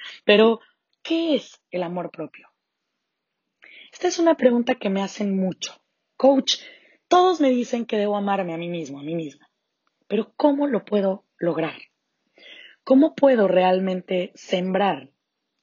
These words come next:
el amor propio en mi vida diaria?". Al parecer, todos nos dicen que tenemos que amarnos, pero nadie nos muestra cómo hacerlo.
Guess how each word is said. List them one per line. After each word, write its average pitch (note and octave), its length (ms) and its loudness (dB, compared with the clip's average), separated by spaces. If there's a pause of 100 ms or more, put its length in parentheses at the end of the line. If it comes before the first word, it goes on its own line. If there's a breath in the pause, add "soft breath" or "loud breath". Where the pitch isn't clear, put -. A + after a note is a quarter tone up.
el F3+ 140 2
amor F3+ 260 0
propio F#3 320 -2
en F3+ 60 -4
mi F3 80 -4
vida E3 260 -4
diaria?". D#3 380 -6 (1500 soft breath)
Al D3+ 160 -4
parecer, F3 560 2
todos B3+ 560 4
nos D#3+ 160 -10
dicen F3+ 320 -8
que E3 120 -10
tenemos F#3 420 -2
que - 80 -2
amarnos, F#3 640 -4 (880)
pero G3+ 220 4
nadie F#3+ 380 -2
nos E3 200 -8
muestra E3+ 360 -8
cómo E3+ 220 -8
hacerlo. E3+ 420 -2